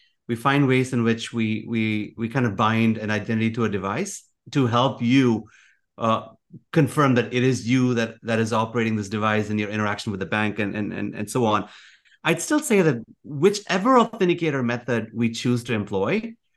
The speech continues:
the core principles have to remain valid, which is, right, every authentication must come with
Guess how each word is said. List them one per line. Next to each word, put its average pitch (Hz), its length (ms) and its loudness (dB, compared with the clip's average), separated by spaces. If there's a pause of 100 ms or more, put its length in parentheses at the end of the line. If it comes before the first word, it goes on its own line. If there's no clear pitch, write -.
(180)
the 131 80 0
core 208 420 2
principles 151 680 -2
have 156 380 0
to 135 100 -6
remain 113 300 4
valid, 95 380 -4 (160)
which 127 300 0
is, 110 180 0
right, 113 300 0 (380)
every 156 280 4
authentication 151 640 0
must 123 260 -2
come 127 240 0
with 110 380 2